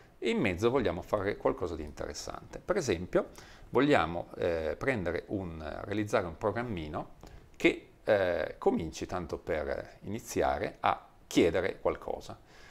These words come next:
Allora vedete che noi qui sulla sinistra in alto abbiamo tutta una serie di menu, eh,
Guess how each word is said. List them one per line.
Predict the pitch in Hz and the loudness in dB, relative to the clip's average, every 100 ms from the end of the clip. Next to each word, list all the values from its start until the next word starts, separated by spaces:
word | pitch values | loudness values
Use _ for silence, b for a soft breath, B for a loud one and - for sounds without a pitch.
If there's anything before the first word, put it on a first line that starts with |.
| B | B
Allora | 143 117 | 8 8
vedete | 110 151 110 | 8 6 4
che | 113 | 2
noi | 135 | 0
qui | - 110 87 - | 0 -2 -2 -6
sulla | - 90 | -4 -2
sinistra | 90 107 90 85 - 110 | -2 -2 -4 -4 -2 -2
in | 92 | -2
alto | 78 - | -4 -4
abbiamo | 110 98 87 | 0 0 -2
tutta | - 127 | -8 -8
una | 95 | -8
serie | - 95 80 | -6 -6 -6
di | 78 | -8
menu, | 82 85 78 - B B B B B - | -8 -8 -8 -10 B B B B B -4
eh, | 78 73 69 - | -2 0 -2 -4